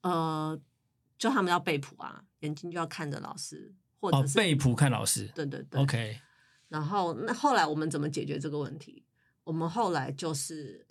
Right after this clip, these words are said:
Speaker 1: 直笛的话，我们就变成有老师在旁边，
Speaker 2: 嗯。
Speaker 1: 打几个领导的那个人，
Speaker 2: 嗯。
Speaker 1: 在他身上打拍子。
Speaker 2: 嗯，嗯，嗯，
Speaker 1: 对，
Speaker 2: 嗯。
Speaker 1: 让他们，让他们
Speaker 2: 跟着拍子走。
Speaker 1: 跟着拍子走，
Speaker 2: 嗯。
Speaker 1: 对。然后鼓的部分呢，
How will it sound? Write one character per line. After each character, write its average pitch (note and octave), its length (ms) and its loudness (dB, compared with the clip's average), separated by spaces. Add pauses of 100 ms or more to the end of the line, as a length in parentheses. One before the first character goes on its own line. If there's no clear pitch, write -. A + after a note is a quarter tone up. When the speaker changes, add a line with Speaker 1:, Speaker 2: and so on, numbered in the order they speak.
(140)
Speaker 1:
直 D#3 220 -2
笛 D#3 200 0
的 D3+ 140 0
话， F3 80 2
我 D#3+ 60 4
们 D3+ 60 2
就 E3+ 100 2
变 F3+ 140 2
成 C#3 220 0
有 D3+ 120 -4
老 D3 160 0
师 - 160 -8
在 D3 160 -2
旁 - 280 -12
边， - 260 -12 (180)
Speaker 2:
嗯。 C#3+ 340 8 (120)
Speaker 1:
打 C3+ 220 0
几 - 220 -10
个 - 320 -8 (280)
领 D#3+ 380 -10
导 - 140 -2
的 - 180 -14
那 D3 120 -4
个 C#3 80 -2
人， B2 100 -2
Speaker 2:
嗯。 C#3 320 8
Speaker 1:
在 F#3 140 0
他 F3+ 160 2
身 E3 200 -2
上 D3+ 140 -2
打 C#3+ 160 -8
拍 - 200 -10
子。 - 300 -18
Speaker 2:
嗯， C#3+ 340 8 (100)
嗯， C3 220 8
嗯， - 40 8
Speaker 1:
对， B2+ 140 8
Speaker 2:
嗯。 C3+ 100 8
Speaker 1:
让 B2+ 140 6
他 E3 120 2
们， D#3 140 -2 (500)
让 F3+ 100 2
他 F3+ 60 8
们 F#3+ 80 8
Speaker 2:
跟 - 0 -
着 E3+ 140 8
拍 D3+ 120 6
子 C#3+ 120 8
走。 C3+ 120 2
Speaker 1:
跟 F2+ 100 2
着 - 80 0
拍 D3 200 -2
子 - 160 -10
走， - 240 -14
Speaker 2:
嗯。 A#2+ 140 4
Speaker 1:
对。 A2 180 -4 (320)
然 E3 120 -4
后 G#3 140 4
鼓 D#3 240 -2
的 D3+ 100 -4
部 F3 200 -6
分 D3 320 -2
呢， B2+ 340 -10